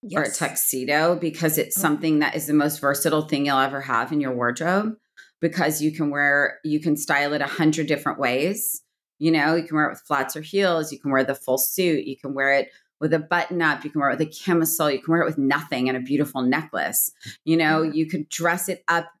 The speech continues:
Speaker 1: or dress it down. You could wear them as separates or together. Um, but I think so a classic suit in a black and probably a neutral would be the dream, whether that's, like, an ivory or camel or khaki. Um,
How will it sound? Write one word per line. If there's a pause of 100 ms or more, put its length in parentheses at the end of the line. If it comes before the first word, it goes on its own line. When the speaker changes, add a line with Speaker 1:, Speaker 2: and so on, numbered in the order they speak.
(100)
Speaker 1:
or
dress
it
down. (280)
You
could
wear
them
as
separates
or
together. (380)
Um,
but (120)
I
think
so
a
classic
suit
in
a
black
and
probably
a
neutral
would
be
the
dream,
whether
that's,
like,
an
ivory
or
camel
or
khaki. (460)
Um,